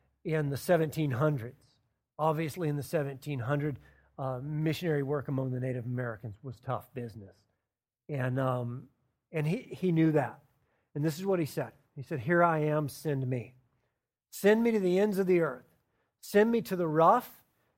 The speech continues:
to the savage pagans of the wilderness. Send me from all that is called comfortable on earth. Send me even to death itself,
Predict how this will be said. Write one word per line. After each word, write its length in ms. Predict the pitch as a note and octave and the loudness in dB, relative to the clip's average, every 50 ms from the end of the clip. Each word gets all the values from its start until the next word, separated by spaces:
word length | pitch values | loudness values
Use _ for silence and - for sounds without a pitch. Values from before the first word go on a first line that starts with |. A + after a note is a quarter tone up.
| _ - | _ -4
to 60 | F#3+ | -2
the 120 | E3+ E3 C#3+ | -2 -2 -2
savage 520 | - - G3 G3+ G#3+ G#3 G3+ F#3 C#3+ - | 0 2 2 4 4 4 2 2 -2 -2
pagans 540 | - F#3 G3 G3 G3 F#3+ A3 A#3 A#3+ A3+ F#3+ | 2 4 6 6 6 4 2 0 -2 -2 -6
of 140 | G#3 F#3 E3+ | -6 -4 -2
the 80 | F#3+ | 0
wilderness. 760 | F3+ E3+ F#3 G3+ G#3+ G#3 G#3+ G#3 G3+ G#3+ A#3+ C4 B3 - - _ _ _ _ _ _ _ | 4 4 6 6 6 6 6 4 4 4 2 2 0 -4 -16 _ _ _ _ _ _ _
Send 720 | - - - - - A#3 A#3+ B3 C4+ C4 B3+ B3 A#3 A3+ | -14 -12 -10 -2 4 6 6 6 6 4 2 0 0 0
me 180 | A3+ A#3+ A#3+ A3+ | 0 0 0 -2
from 920 | - - - - G#3 G3+ A#3 A#3+ A#3 G3+ E3+ D3+ C#3 C#3+ E3+ G3+ A3 G3+ - _ _ _ _ _ _ _ - | -4 -6 -10 -8 0 4 6 8 8 8 6 6 4 0 -2 -4 -6 -8 -10 _ _ _ _ _ _ _ 2
all 380 | - G3 A3 A#3+ B3+ C4 C4 | 6 8 8 10 10 8 8
that 140 | A#3+ B3 B3 | 6 4 -2
is 120 | A#3+ G#3 - | -4 -6 -8
called 420 | - - G3+ A3 G#3+ G#3+ F#3+ - | -6 -2 2 2 2 2 0 -2
comfortable 680 | - - G3+ G#3+ G#3+ - - - G#3 F#3+ F#3+ G#3 G#3 G3+ | -2 -2 -2 -2 -2 -6 -10 -8 -4 0 2 4 4 4
on 220 | F#3+ F#3+ F#3+ F#3 | 4 2 2 0
earth. 320 | F#3+ F3+ D3 A#2+ - - _ _ _ _ _ _ _ _ _ _ _ | -2 -4 -8 -8 -12 -14 _ _ _ _ _ _ _ _ _ _ _
Send 340 | - - - A3 A3 A3 G#3+ | -14 -2 2 4 4 4 4
me 360 | G#3 G3+ F#3+ F#3 F3+ F#3+ G3+ | 2 0 0 0 -2 -2 -2
even 420 | G#3+ F#3 G#3 G#3+ G#3 G3 F#3 - - _ _ _ _ | 0 0 0 0 0 -2 -4 -8 -12 _ _ _ _
to 120 | - F#3+ F3+ | -6 -6 -2
death 460 | D3+ D3 F3 E3 D#3 D3 D3+ D3+ - - _ _ _ _ _ _ _ _ - | 0 2 2 2 2 -2 -6 -10 -14 -20 _ _ _ _ _ _ _ _ -8
itself, 640 | D3+ D3 - - - - F3+ D3 C3 A#2+ B2 - | -8 -8 -8 -8 -6 -4 -2 -2 -2 -4 -8 -12